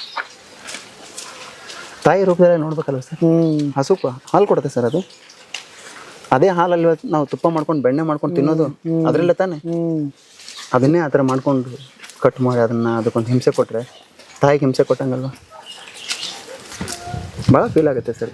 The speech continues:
Speaker 1: ಎಲ್ಲಿ ಹೋಗಿದೆ ನಮ್ಮ ಜಗತ್ತು ಅನ್ನಿಸ್ಬಿಡುತ್ತೆ.
Speaker 2: ಹ್ಮ್. ಬರೀ ಸೆನ್ಸಿಬಲ್ ಅದಂತ್ರ ವಿಚಾರ.
Speaker 1: ಸರ್, ಹೇಳಿದ್ನಲ್ಲ,
Speaker 2: ಹ್ಮ್.
Speaker 1: ನಮ್ಮ ತಾಯಿಗೆ ಆ ಸಿಚುವೇಶನ್ ಬಂದಿದ್ರೆ ಹೇಗಿರ್ತಿತ್ತು?
Speaker 2: ಹ್ಮ್.
Speaker 1: ಮಾಡ್ದವ್ರು ತಾಯಿಗೆ ಆ ಥರ ಆಗಿದ್ರೆ ಏನಿರ್ತಿತ್ತು?
Speaker 2: ಹ್ಮ್.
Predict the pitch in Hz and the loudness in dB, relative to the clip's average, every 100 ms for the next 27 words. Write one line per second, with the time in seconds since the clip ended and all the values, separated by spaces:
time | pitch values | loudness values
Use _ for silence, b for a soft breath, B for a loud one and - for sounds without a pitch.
0 | - 143 170 143 151 139 123 110 113 131 | 2 4 4 2 2 -2 -2 0 0 0
1 | 120 117 - 117 - 123 - - 165 156 | -2 -6 -10 -12 -12 -16 -12 -2 2 4
2 | 151 147 139 135 - - - - - - | 2 0 -2 -6 -10 -14 -14 -18 -20 -20
3 | - - - - - - - - - - | -16 -16 -16 -20 -20 -20 -18 -18 -10 -10
4 | - - - - - - - 156 185 170 | -10 -18 -18 -14 -14 -2 2 4 4 4
5 | 175 175 220 196 175 160 170 160 151 147 | 2 2 2 2 2 2 0 -2 -2 -2
6 | 139 160 139 - - 180 208 208 196 147 | -2 0 0 -4 0 2 4 2 2 2
7 | 127 165 160 147 131 131 165 180 185 165 | 2 0 0 0 0 2 4 2 2 0
8 | - 139 165 165 151 202 - - 123 151 | 0 2 0 -2 -2 -4 -8 -8 -2 0
9 | 151 131 151 - 147 131 165 160 135 127 | -2 -4 -2 0 0 0 0 0 0 0
10 | - 113 - - - - 165 156 147 139 | -4 -6 -6 -6 -12 0 2 4 2 -2
11 | 139 - - - - - - 131 131 180 | -6 -14 -20 -20 -20 -20 2 4 6 4
12 | 160 170 - 139 151 135 127 123 117 180 | 0 0 0 0 2 -2 -2 -4 -4 0
13 | 139 156 135 117 110 - - 170 165 160 | 2 0 -2 -8 -12 -14 -4 0 2 2
14 | 151 143 | 2 0